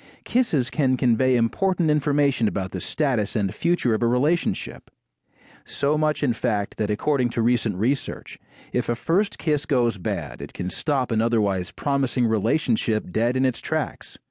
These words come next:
Some scientists believe that the fusing of lips evolved because it facilitates mate selection. Kissing, said evolutionary psychologist Gordon G. Gallup of the University of Albany State University of New York,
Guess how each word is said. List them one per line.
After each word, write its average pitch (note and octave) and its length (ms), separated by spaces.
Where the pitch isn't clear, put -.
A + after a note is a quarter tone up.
Some G3+ 360
scientists C3+ 500
believe B2 540
that G#2+ 160
the A2 100
fusing G3 520
of F2 200
lips C#3 340
evolved A#2+ 520
because A#2 320
it A#2 100
facilitates D#3 760
mate A#2 340
selection. - 600
Kissing, F#2+ 500
said F#2+ 220
evolutionary A2+ 720
psychologist G#2+ 800
Gordon A2 400
G. G#2 260
Gallup F#2+ 460
of D#2+ 140
the E2 100
University G#2+ 500
of G2 100
Albany G2 540
State A2 320
University G2+ 520
of E2+ 80
New F2+ 80
York, E2+ 420